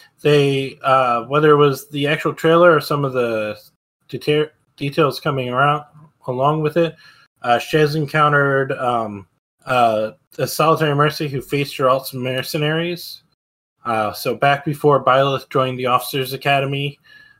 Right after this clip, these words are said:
uh, they were defeated by Byleth as a mercenary. So when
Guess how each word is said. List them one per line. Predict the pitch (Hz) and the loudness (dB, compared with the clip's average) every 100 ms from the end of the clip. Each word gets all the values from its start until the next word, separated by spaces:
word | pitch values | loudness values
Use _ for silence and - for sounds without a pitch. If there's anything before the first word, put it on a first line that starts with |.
| _ | _
uh, | 123 117 | -4 -2
they | 107 113 117 | 0 -2 0
were | 113 | -2
defeated | 110 110 143 139 147 147 | -4 -6 -8 -6 -6 0
by | 147 147 147 147 - | 4 4 2 -4 0
Byleth | 160 170 175 175 _ _ _ _ _ - - _ | 2 2 -2 -8 _ _ _ _ _ -20 -20 _
as | - 131 | -6 -6
a | 131 131 127 _ | -4 -8 -12 _
mercenary. | 139 156 165 165 175 185 _ _ _ _ _ _ _ | 0 0 0 -2 -2 -6 _ _ _ _ _ _ _
So | - 131 113 107 _ _ _ - | -6 -4 -4 -8 _ _ _ -8
when | 131 127 123 | -6 -6 -8